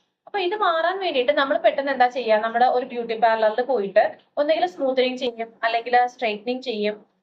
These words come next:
അല്ലെങ്കിൽ ഓരോ ട്രീറ്റ്മെന്റ് ഒക്കെ അവര് സജസ്റ്റ് ചെയ്യുന്ന ഓരോ ട്രീറ്റ്മെന്റ് നമ്മൾ ചെയ്യും. അങ്ങനെയാണ് ചെയ്യുന്നത്. അത് ഒരുപാട് പൈസ കൊടുത്ത് ചെയ്യാണ് നമ്മൾ ചെയ്യുന്നത്.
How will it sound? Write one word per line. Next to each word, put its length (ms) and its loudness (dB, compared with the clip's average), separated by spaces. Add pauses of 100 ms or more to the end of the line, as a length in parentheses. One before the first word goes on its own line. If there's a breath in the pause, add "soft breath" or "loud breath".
(180)
അല്ലെങ്കിൽ 240 2
ഓരോ 180 4
ട്രീറ്റ്മെന്റ് 500 -2
ഒക്കെ 120 2
അവര് 220 2
സജസ്റ്റ് 400 -2
ചെയ്യുന്ന 200 -2
ഓരോ 140 2
ട്രീറ്റ്മെന്റ് 460 -6
നമ്മൾ 240 -2
ചെയ്യും. 340 -8
അങ്ങനെയാണ് 360 0
ചെയ്യുന്നത്. 320 -4
അത് 160 0
ഒരുപാട് 420 0
പൈസ 360 0
കൊടുത്ത് 240 0
ചെയ്യാണ് 420 -2
നമ്മൾ 200 -4
ചെയ്യുന്നത്. 440 -6